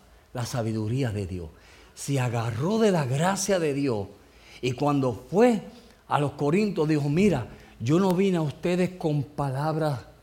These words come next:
persuasivas. Yo no vine a ustedes con palabras de sabiduría.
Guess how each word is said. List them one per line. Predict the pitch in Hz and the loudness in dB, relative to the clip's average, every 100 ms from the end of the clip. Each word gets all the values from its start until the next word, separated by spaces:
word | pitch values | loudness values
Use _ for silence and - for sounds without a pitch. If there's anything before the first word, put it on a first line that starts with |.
| - _ _ | -20 _ _
persuasivas. | - 120 - 123 101 123 101 90 85 - - - _ _ - - - | -6 -6 -4 -8 -6 -6 -6 -6 -10 -16 -20 -20 _ _ -20 -14 0
Yo | 160 190 | 2 4
no | 202 | 2
vine | 180 190 | 2 0
a | 165 | 0
ustedes | - 185 185 185 | 0 0 0 0
con | 170 151 | -2 -2
palabras | 131 131 151 160 151 | -4 -4 -2 -2 -2
de | 139 | -4
sabiduría. | 135 117 117 110 113 127 95 | -4 -4 -2 -4 -4 -4 -4